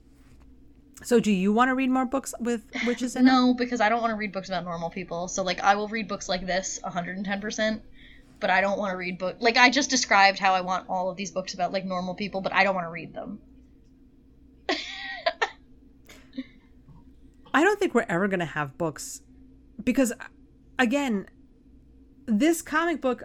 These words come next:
Speaker 1: would be interesting to me if it was just about this
Speaker 2: Yes.
Speaker 1: girl learning about her practice,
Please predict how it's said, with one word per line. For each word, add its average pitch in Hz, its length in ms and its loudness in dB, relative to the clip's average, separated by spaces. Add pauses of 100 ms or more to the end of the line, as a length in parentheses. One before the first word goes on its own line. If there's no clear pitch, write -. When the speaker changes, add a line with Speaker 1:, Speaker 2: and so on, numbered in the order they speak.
Speaker 1:
would 226 280 0
be 240 100 -2
interesting 226 520 -2
to 233 160 -4
me 226 240 -2
if 214 140 -6
it 208 60 0
was 185 180 -2
just 196 300 -2
about 202 240 0
this 202 120 -2
Speaker 2:
Yes. 196 100 2
Speaker 1:
girl 185 280 2
learning 190 280 2
about 196 180 0
her 185 100 -4
practice, 170 640 -2